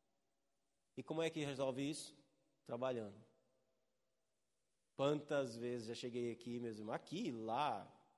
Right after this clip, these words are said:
no ministério inteiro. Aí você chega, você vem pra igreja, você, você vem pra igreja assim, que você tem que vir, você não tá feliz não, você queria ficar em casa. Aí você vem pra baixo,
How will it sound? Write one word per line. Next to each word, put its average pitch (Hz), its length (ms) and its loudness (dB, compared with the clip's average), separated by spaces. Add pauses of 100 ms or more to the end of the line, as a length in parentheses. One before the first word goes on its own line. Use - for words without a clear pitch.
(300)
no 127 80 -4
ministério 160 440 0
inteiro. 123 340 -4 (560)
Aí 127 100 -4
você 160 140 -4
chega, 139 240 -4
você 139 60 -6
vem 151 100 -2
pra 151 140 2
igreja, 143 300 0
você, 156 180 -8
você 160 100 -2
vem 175 100 4
pra 190 100 4
igreja 180 260 8
assim, 208 360 4 (1200)
que 170 100 0
você 180 60 2
tem 196 140 4
que 247 140 4
vir, 151 480 4
você 165 140 0
não 156 80 2
tá 185 140 8
feliz 220 380 2
não, 135 300 4
você 139 100 -4
queria 160 200 2
ficar 175 120 2
em 208 60 2
casa. 107 420 0 (1500)
Aí 127 140 -4
você 135 220 -4
vem 123 460 -4
pra 143 260 0
baixo, 123 800 -4